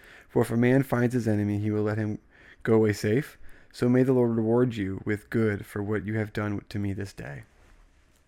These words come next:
So right there is a perfect example in the Old Testament of loving your enemies. This is, you know, we can see David tapping into that New Testament, um, uh, idea of, uh, uh, of the grace and forgiveness,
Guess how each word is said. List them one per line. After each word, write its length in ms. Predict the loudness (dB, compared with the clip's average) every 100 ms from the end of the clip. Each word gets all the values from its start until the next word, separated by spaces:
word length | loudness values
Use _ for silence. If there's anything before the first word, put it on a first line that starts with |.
| _ _ _ _ -20
So 160 | -12 -2
right 200 | 0 2
there 160 | 2 0
is 80 |
a 60 | -2
perfect 400 | -6 -6 -6 -8
example 600 | -12 -8 -6 -6 -12 -14 _ _ _ _ _ _ -12
in 120 | -4
the 140 | 0 2
Old 200 | 2 2
Testament 540 | -2 -2 -4 -6 -4
of 260 | -4 -4 -4
loving 520 | -4 -2 -2 -4 -6
your 260 | -8 -6 -6
enemies. 540 | -6 -6 -8 -10 -16 -20 -20 -16 -6
This 180 | -4
is, 360 | -2 -2 -4 -10
you 60 | -4
know, 100 | 0
we 100 | 0
can 120 | -2
see 180 | -4 -4
David 380 | -2 -2 0 -4
tapping 380 | -4 -6 -6 -8
into 200 | -8 -8
that 160 | -8
New 160 | -8 -10
Testament, 520 | -8 -10 -10 -14 -16 -20 -20 -20 -20 -16
um, 540 | -4 -2 -2 -4 -6 -10 _ -6
uh, 340 | -2 0 -2 -6
idea 360 | -6 -4 -4
of, 260 | -4 -8 -10
uh, 400 | -4 -4 -4 -8 -14 -18 -8
uh, 260 | -6 -6 -8 -14 -12
of 300 | -8 -8 -8
the 80 | -8
grace 360 | -4 -4 -4 -6
and 100 | -12
forgiveness, 760 | -10 -6 -4 -4 -8 -14 -18